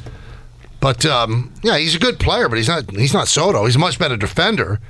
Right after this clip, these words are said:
but he's not near the hitter. Whatever happens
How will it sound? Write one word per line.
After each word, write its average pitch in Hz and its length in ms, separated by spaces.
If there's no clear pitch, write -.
but 147 80
he's 127 80
not 147 180
near 165 280
the 117 100
hitter. 139 420
Whatever 196 380
happens 147 640